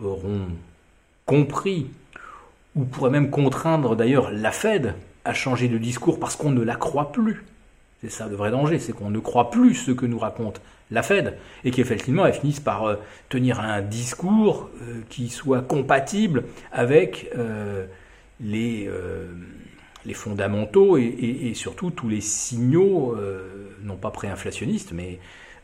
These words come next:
inflationnistes avérés, euh, qui se multiplient dans tous les domaines, pas seulement, euh, les bulles d'actifs, euh,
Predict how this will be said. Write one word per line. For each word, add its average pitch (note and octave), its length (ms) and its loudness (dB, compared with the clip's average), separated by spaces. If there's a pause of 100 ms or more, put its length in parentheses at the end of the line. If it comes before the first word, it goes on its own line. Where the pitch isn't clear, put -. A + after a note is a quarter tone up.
inflationnistes C#3+ 1000 0 (120)
avérés, A#2+ 600 0
euh, G2+ 140 0
qui - 220 -14
se - 220 -14
multiplient C3+ 760 -2
dans A2 200 -2 (200)
tous B3 300 6
les C#3 180 2
domaines, A2 380 -2 (480)
pas A2 140 -6
seulement, G2+ 720 -4
euh, - 40 -6 (420)
les F#2 100 -10
bulles G2+ 680 -4
d'actifs, A#2+ 760 -4
euh, F2+ 140 -10